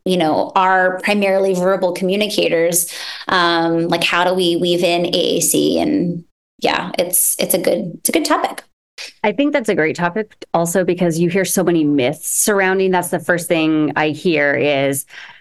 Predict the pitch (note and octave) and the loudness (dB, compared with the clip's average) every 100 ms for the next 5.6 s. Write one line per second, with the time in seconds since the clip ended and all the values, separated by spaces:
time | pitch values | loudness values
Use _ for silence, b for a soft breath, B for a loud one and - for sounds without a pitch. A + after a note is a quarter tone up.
0 | B - B3 A#3 G3 G3+ F#3 E3+ D#3 G2+ | B 0 2 2 0 0 2 2 2 0
1 | E2+ - _ _ _ - F3+ E3+ E3 E3 | -4 -10 _ _ _ -2 0 2 2 2
2 | D3+ C#3 B2 - D#3+ - F#3 F3+ E3+ F#3 | 2 0 -2 -2 -4 -2 0 0 2 2
3 | G#3 G3+ E3+ F3 E3+ F3+ F3+ F3 D#3 D#3+ | 2 0 0 -2 0 0 0 0 0 0
4 | E3+ D#3 D3+ D3+ C#3 D#3+ D#3 D#3+ E3 E3 | 0 0 0 0 0 2 2 2 2 0
5 | E3+ - F3 C#3+ C#3+ | -2 0 0 0 -4